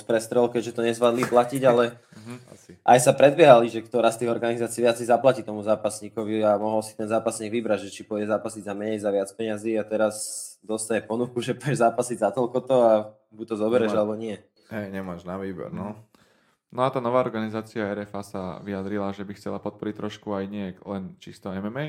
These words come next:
Speaker 2: ale že aj tajský box a možno by bolo zaujímavé, že keby podporili aj disciplínu, teda, e, ten grappling, alebo čisto len to, to zápasenie v jiu-jitsu.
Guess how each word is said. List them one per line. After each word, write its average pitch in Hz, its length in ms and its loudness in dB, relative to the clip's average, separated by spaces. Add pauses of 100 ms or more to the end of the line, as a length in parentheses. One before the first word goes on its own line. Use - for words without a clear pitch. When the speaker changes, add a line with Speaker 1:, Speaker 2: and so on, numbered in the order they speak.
Speaker 2:
ale 113 160 -4
že 104 80 -8
aj 95 160 -8
tajský 101 320 -12
box 110 260 -6
a 95 140 -10 (480)
možno 104 320 -8
by 101 80 -10
bolo 104 160 -4
zaujímavé, 104 400 -6
že 98 100 -12
keby 101 240 -12
podporili 104 400 -8
aj 98 120 -4 (120)
disciplínu, 98 560 -14
teda, 95 460 -10 (160)
e, - 100 -20 (540)
ten 87 180 -16
grappling, 95 600 -14
alebo 92 260 -12
čisto - 320 -16
len 95 140 -10
to, 101 160 -14 (420)
to - 60 -20
zápasenie 104 500 -8
v 92 80 -10
jiu-jitsu. 98 540 -10